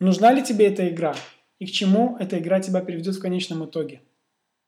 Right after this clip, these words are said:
Понимая, осознавая всё это, ты можешь чётко контролировать свою жизнь. Либо её будет контролировать кто-то другой. Тебе решать и определять, как быть дальше.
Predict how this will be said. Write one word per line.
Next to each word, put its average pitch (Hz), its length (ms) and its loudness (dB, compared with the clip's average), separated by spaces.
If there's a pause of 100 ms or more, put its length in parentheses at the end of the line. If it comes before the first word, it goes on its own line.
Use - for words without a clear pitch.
(220)
Понимая, 208 520 4
осознавая 190 600 0
всё 185 300 -8
это, 220 460 -4 (600)
ты 233 520 -2
можешь 190 380 0
чётко 190 400 -4
контролировать 170 640 -4
свою 175 240 -8
жизнь. 180 340 -6 (1120)
Либо 180 300 0
её 202 140 4
будет 247 200 -2
контролировать 240 640 0
кто-то 175 260 -8
другой. 156 460 -8 (760)
Тебе 233 300 2
решать 220 480 -2
и 202 40 -4
определять, 175 600 -2
как 160 220 -6
быть 156 160 -8
дальше. - 420 -8